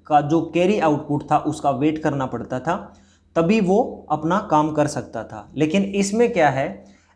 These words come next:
इस कैरी को हम पैरेलली जनरेट करेंगे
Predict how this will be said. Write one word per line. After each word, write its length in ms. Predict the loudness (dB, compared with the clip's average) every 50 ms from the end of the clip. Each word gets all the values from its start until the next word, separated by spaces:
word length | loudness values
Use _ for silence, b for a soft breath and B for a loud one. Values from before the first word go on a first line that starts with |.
| b b -2
इस 240 | 0 0 0 -2
कैरी 400 | -4 -2 0 2 4 6 6 4
को 260 | 4 2 2 0 0 0
हम 240 | 0 0 -2 -2
पैरेलली 600 | -2 -6 -6 -2 0 0 2 2 2 2 2 2 2
जनरेट 400 | 2 2 2 2 2 0 0 -2
करेंगे 420 | -2 -4 -4 -4 -4 -6 -6 -6